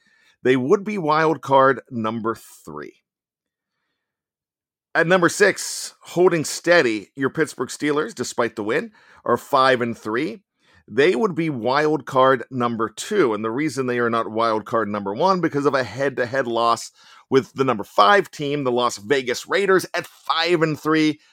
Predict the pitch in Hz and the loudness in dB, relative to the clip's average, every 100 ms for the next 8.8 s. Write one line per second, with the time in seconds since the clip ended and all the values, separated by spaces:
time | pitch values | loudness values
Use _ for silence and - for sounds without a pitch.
0 | _ 123 160 151 165 - 143 131 127 - | _ 2 2 2 -2 2 2 2 0 2
1 | 170 170 160 _ _ - 110 143 151 139 | 4 4 2 _ _ -10 -4 0 2 2
2 | 139 123 110 - 156 170 165 165 - _ | 2 0 -4 2 6 8 8 4 0 _
3 | _ _ 117 160 170 165 - _ _ _ | _ _ 2 4 4 2 -2 _ _ _
4 | _ _ _ _ _ _ 131 131 123 - | _ _ _ _ _ _ 2 2 0 -4
5 | - 143 147 143 135 139 143 131 131 123 | -2 0 0 0 -2 -2 -2 0 -2 0
6 | 131 127 - 117 131 _ - 139 131 120 | -2 -2 -8 -8 -8 _ -14 -8 -6 -6
7 | - 117 123 113 98 110 104 113 113 104 | -8 -8 -8 -8 -8 -10 -10 -10 -6 -6
8 | 117 107 90 101 131 139 143 | -6 -6 -4 -2 0 0 -4